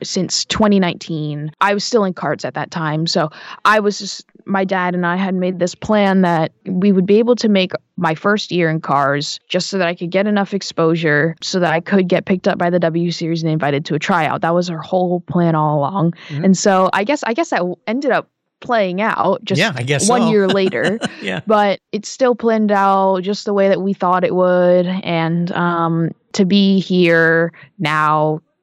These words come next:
Speaker 1: confirmed for the twenty twenty-two season, I think it's exactly how I had wanted it to be. And so this is the biggest series that I had raced, that I've raced in.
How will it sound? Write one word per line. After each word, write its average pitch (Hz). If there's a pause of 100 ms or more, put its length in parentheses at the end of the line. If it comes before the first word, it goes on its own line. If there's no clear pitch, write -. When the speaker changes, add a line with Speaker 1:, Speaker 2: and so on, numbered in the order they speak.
Speaker 1:
confirmed 190
for 185
the 175
twenty 175
twenty-two 170
season, 165
I 180
think 180 (180)
it's - (120)
exactly 170
how 156 (400)
I 190
had 175
wanted 175
it -
to 180
be. 170
And 185
so 175 (220)
this 214
is 208 (300)
the 190
biggest 170
series 147
that 151
I 151
had 151
raced, 156
that 160
I've 160
raced 160
in. 160